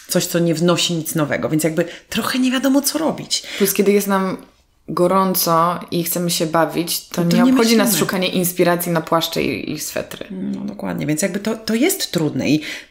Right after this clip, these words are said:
Speaker 1: gdybym powiedziała: „Hej, słuchajcie, pierwszego sierpnia”,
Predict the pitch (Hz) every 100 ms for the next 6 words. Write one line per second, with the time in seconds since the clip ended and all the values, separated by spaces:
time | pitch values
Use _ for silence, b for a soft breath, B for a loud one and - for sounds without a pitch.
0 | _ - 147 196 220 233 202 185 170 196
1 | 190 170 160 156 - _ - 165 170 160
2 | 156 165 160 151 156 156 202 160 - 185
3 | 185 -